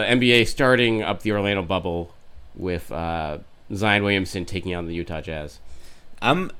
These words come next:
Speaker 2: I mean, this is just, you knew it was gonna happen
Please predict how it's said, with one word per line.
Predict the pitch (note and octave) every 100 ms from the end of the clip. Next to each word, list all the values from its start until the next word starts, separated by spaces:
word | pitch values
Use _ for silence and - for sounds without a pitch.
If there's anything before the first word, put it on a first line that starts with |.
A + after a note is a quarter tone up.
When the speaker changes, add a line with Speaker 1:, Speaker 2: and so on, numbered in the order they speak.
| -
Speaker 2:
I | C3+
mean, | C3+ A#2 A2+
this | A#2+ A2
is | F#2 -
just, | G#2 F#2 - - - - - - -
you | B2 A2+
knew | A2 G#2
it |
was | F#2 F2
gonna | F#2 F2
happen | F#2 F2+ G#2+ G#2+ G#2+